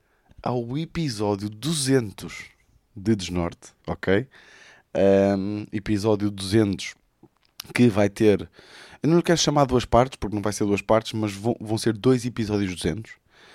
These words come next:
gravados com duas pessoas muito especiais, para mim, de igual forma. As pessoas são, as duas pessoas com quem eu vou gravar são exatamente iguais para mim em termos sentimentais. Hoje com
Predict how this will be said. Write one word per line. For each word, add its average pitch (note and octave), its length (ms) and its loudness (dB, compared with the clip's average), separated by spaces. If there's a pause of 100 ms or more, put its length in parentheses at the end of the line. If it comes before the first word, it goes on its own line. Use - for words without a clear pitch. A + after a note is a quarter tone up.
(220)
gravados F#2 640 2
com F#2 420 0
duas F#2+ 320 -4
pessoas F#2+ 320 -4
muito F2+ 180 -4
especiais, - 560 -8 (100)
para E2 120 -10
mim, E2+ 240 -6 (400)
de G#2+ 720 -4
igual F#2+ 240 2
forma. A2+ 440 -4 (240)
As F#2+ 100 -20
pessoas - 260 -4
são, F2+ 320 -2 (460)
as F2+ 140 -4
duas G#2+ 140 2
pessoas G#2+ 180 0
com G#2 120 -4
quem G#2+ 100 -2
eu G#2 60 0
vou G2+ 80 -2
gravar G2+ 300 0
são G2 320 -2 (480)
exatamente A#2+ 1120 -2
iguais G#2 280 0
para F#2+ 160 -10
mim F#2+ 300 -6
em G2+ 160 -6
termos G2+ 460 -4
sentimentais. F2 720 -10 (680)
Hoje B2+ 600 8
com A2+ 360 2